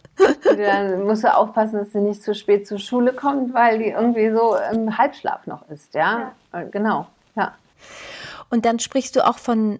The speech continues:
Speaker 2: gutem Stress und schlechtem Stress, ne? Kannst du da mal was zu sagen?
Speaker 1: Ja, also die Frage ist ja immer, wie man Stress, äh, selber für sich, äh, definiert. Und wir brauchen natürlich immer so ein bisschen Adrenalin. Wenn wir jetzt so eine,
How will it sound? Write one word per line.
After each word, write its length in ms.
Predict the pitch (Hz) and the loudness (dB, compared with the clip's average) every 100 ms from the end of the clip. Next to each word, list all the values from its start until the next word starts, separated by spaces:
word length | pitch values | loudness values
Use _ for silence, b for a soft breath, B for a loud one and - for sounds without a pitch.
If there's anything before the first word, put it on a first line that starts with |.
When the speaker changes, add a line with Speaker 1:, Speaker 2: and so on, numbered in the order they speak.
| - 170 | -10 -6
Speaker 2:
gutem 400 | 208 269 359 330 | -4 -2 -4 -6
Stress 800 | - - _ - 277 349 - - | -8 -12 _ -4 -2 -2 -6 -8
und 240 | 247 247 - | -4 -4 -4
schlechtem 540 | - 320 - 214 170 | -2 -4 -4 -8 -8
Stress, 440 | - - 156 - | -10 -10 -12 -8
ne? 160 | 180 262 | -6 -6
Kannst 240 | - 202 - | -4 -6 -6
du 60 | |
da 180 | 180 147 | -4 -4
mal 160 | 175 240 | -4 -4
was 260 | 285 269 | -4 -6
zu 140 | - 330 | -10 -8
sagen? 300 | 302 311 339 415 - _ | -6 -6 -8 -14 -20 _
Speaker 1:
Ja, 240 | 170 202 220 | 2 4 4
also 160 | 170 | 2
die 80 | 175 | -6
Frage 260 | 180 202 240 | 2 2 2
ist 100 | 240 | -2
ja 80 | - | 0
immer, 300 | 214 208 185 | 2 0 0
wie 100 | 214 | 2
man 220 | 202 196 | 2 0
Stress, 500 | - - 220 226 - | -2 2 2 0 -2
äh, 460 | 190 196 190 180 | 2 4 4 2
selber 380 | 175 170 220 220 220 | 0 2 4 2 0
für 100 | 202 | -6
sich, 260 | 180 196 - | -6 -4 -2
äh, 140 | 170 | -2
definiert. 720 | 160 202 196 185 208 339 285 | -2 -2 0 2 4 2 2
Und 140 | 196 | -2
wir 80 | 190 | -2
brauchen 340 | 185 175 - 214 | 0 0 0 -2
natürlich 420 | 180 170 170 - | -4 -6 -6 -4
immer 200 | 175 170 | -2 -2
so 80 | 165 | -4
ein 80 | |
bisschen 280 | 165 - 170 | -6 -6 -6
Adrenalin. 880 | 147 156 156 151 147 151 180 180 147 | -6 -8 -6 -6 -6 -4 -2 0 -2
Wenn 180 | 139 147 | -6 -6
wir 80 | 147 | -6
jetzt 240 | 143 - | -6 -6
so 60 | 143 | -6
eine, 360 | 139 139 113 | -4 -4 -6